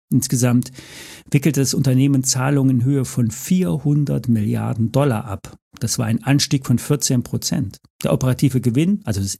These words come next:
ebit, erhöht sich um siebzehn Prozent auf eins Komma eins sieben Milliarden Dollar. Und damit hatten die Analysten nicht gerechnet.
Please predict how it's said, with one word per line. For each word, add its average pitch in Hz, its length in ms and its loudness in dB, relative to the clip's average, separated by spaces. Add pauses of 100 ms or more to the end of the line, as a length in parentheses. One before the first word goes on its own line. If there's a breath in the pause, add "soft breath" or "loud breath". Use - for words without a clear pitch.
ebit, 160 340 0 (360 loud breath)
erhöht 135 320 0
sich 131 200 -2
um 123 160 2
siebzehn 135 480 0
Prozent 117 480 -2
auf - 340 -8
eins 123 340 0
Komma 113 280 -2
eins 113 360 -2
sieben 160 280 2
Milliarden 95 480 -4
Dollar. 92 400 -6
Und 123 160 -8
damit 113 380 -2
hatten - 240 -4
die - 80 0
Analysten 107 480 -4 (140)
nicht 120 260 0
gerechnet. - 640 -8